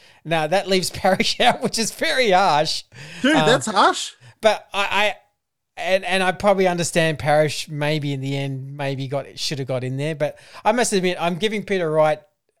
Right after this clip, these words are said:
Speaker 1: one because I'm just, it's almost like encouragement. But, but I thought he was one of the few players that played four quarters, kicked it
Speaker 2: So
Speaker 1: in.
Speaker 2: if we, if we talk about the, the two meter, seven seater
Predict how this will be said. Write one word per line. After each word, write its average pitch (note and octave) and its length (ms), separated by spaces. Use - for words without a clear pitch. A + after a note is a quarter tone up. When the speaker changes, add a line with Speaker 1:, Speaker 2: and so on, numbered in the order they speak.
Speaker 1:
one F3+ 420
because D3+ 360
I'm C#3 120
just, C#3 160
it's D#3 200
almost D3 300
like B2+ 140
encouragement. C#3+ 640
But, D3+ 180
but G3+ 100
I G3 160
thought A3+ 260
he G#3 120
was G3 120
one G3 140
of F3 40
the E3+ 60
few F#3 200
players D#3+ 300
that D3+ 100
played D#3 240
four D3 240
quarters, C#3 580
kicked F#3+ 180
it E3+ 80
Speaker 2:
So A3 120
Speaker 1:
in. G#3+ 60
Speaker 2:
if G#3+ 140
we, A3+ 220
if A3 220
we G#3+ 140
talk - 360
about F#3 380
the, E3+ 200
the D#3 140
two F#3+ 220
meter, E3+ 460
seven F3 320
seater E3 640